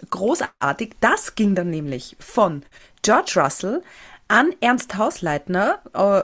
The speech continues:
O-R-F-K-Kommentator. Und der hat dann mit Toto Wolff darüber gesprochen und ihn gefragt, was er davon hält.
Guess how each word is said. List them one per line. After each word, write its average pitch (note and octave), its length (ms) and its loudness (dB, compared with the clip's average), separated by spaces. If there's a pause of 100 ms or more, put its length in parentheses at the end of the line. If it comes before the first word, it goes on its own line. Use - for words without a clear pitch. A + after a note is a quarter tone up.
O-R-F-K-Kommentator. D#3 1080 0 (640)
Und G#3+ 320 -2
der C#4+ 300 4
hat D3+ 220 -4
dann G3 220 -2
mit G#3+ 140 -2
Toto A3+ 300 -2
Wolff B3 180 4
darüber D#3 320 -4
gesprochen D3+ 640 -8 (460)
und G#3 420 -2
ihn G#3+ 140 -2
gefragt, G3+ 340 2
was G3+ 160 2
er A3+ 80 0
davon G#3 240 -2
hält. D3+ 400 -2